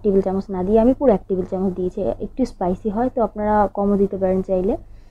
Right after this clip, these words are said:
আর টক দই দিয়ে দিলাম আমি এখানে। আর আজকে রান্নাটা অবশ্যই সরিষার তেল দিয়ে করবেন। তো এখানে এখন আমি এক টেবিল চামচ সরিষার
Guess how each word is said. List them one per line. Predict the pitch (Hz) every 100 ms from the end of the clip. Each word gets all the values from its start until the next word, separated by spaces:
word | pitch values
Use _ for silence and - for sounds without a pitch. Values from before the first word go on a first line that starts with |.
| - - - - - -
আর | - 190 180 185
টক | 214 190
দই | 190 202 202
দিয়ে | 190 196
দিলাম | 190 185 185
আমি | 185 185
এখানে। | 180 202 240 - - - - - - - - - - - - _ - - -
আর | 202
আজকে | 208 - 269
রান্নাটা | 247 240 233
অবশ্যই | 214 220
সরিষার | 226 226 208 208
তেল | 196 202 190
দিয়ে | 196 190
করবেন। | 208 190 185 330 - - - _ _ - - - -
তো | 220
এখানে | - 226 247 240
এখন | 220 233
আমি | 226 254
এক | - 208 -
টেবিল | 226 220
চামচ | 214 247
সরিষার | - 214 196 208